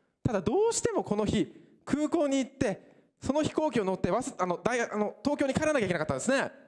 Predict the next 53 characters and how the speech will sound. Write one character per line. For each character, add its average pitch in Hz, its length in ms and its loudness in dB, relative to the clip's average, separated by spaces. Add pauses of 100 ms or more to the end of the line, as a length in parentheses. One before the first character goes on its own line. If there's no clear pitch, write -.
(1500)
た 214 140 0
だ 240 100 0
皆 233 140 2
さ 226 80 0
ん、 - 20 0
外 330 280 0
は 226 100 2
こ 262 120 -2
ん 285 60 -4
な 302 80 0
ん 269 40 -2
で 208 60 -2
す - 80 -4
よ。 - 220 0 (220)
非 214 160 0
常 320 240 2
に 311 80 0
激 277 320 0
し 294 220 0
い - 20 -2
暴 214 240 2
動 247 120 2
活 233 220 -2
動 196 60 -2
が 156 80 -2
し - 80 -4
て 196 60 2
い - 40 0
る 139 120 -2
と。 - 20 -20 (760)
と 202 40 4
に 208 80 -2
か 254 80 2
く 208 80 2
ほ-、 208 160 0 (100)
バ 262 140 -2
ス - 80 -2
を 196 60 0
燃 202 100 2
や 208 60 0
す - 140 -8
と。 - 0 -
こ - 60 -20 (920)
う - 40 -10
や - 60 -8
っ - 20 -14
て - 80 -6
る - 80 -12
と。 - 80 -20 (1300)
こ 196 100 -2
れ、 - 60 -18 (720)
で 302 100 0
も、 - 200 -6